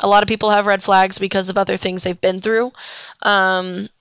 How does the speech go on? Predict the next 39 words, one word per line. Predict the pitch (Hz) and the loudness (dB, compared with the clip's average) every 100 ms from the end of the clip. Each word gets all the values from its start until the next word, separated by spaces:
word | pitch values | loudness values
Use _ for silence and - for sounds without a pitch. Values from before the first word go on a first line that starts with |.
| - | -6
and | 202 196 | -4 0
so | 220 202 196 | 2 4 4
also | 220 220 247 | 4 2 0
be | 226 208 | 0 0
understanding | 208 196 - 190 190 196 | 0 -2 -2 -2 -2 -4
of | 190 | 0
that, | 185 196 - | 2 0 2
that | 190 | 0
sometimes | - 240 262 294 277 | 2 -2 0 -2 0
red | 262 254 | 0 0
flags | 254 247 240 | 2 2 0
fade | - 285 233 - | 0 2 2 0
and | 208 | -2
sometimes | 196 208 208 208 190 | -4 -2 -2 -4 -2
red | 202 196 | -2 0
flags | 208 202 196 202 - - - - | 2 2 0 -4 -6 -8 -12 -8
develop | - 202 196 202 240 - | -2 4 6 6 2 0
and | 208 202 202 202 - - | 0 2 0 -4 -12 -8
sometimes | - 262 302 277 254 | -4 0 0 0 2
red | 233 | 0
flags | 240 226 226 | 2 0 0
will | |
disappear | 208 214 208 233 262 240 - | -2 -2 -2 0 2 2 2
if, | 220 220 - - - - - | 0 0 -6 -18 -18 -12 -2
if | 214 - | -2 2
they're | 220 214 | 0 2
willing | 214 220 220 214 - | 2 0 -2 -6 -6
to | - 220 214 | -4 -2 -2
fix | 202 269 - | -2 -2 0
them | - 143 | 0 -2
for | - | -4
you. | 165 - - - - - | -6 -6 -10 -12 -10 -8
So | - 220 208 208 202 | -2 2 6 6 6
I | 214 220 | 4 2
think | 233 226 220 - | 0 0 -2 0
everyone | 214 233 240 240 233 | 2 2 2 0 -2
deserves | 202 196 190 208 | -4 -2 -2 -4
a | - | -4
chance, | - 202 247 - - - | -2 -2 -2 -2 -4 -4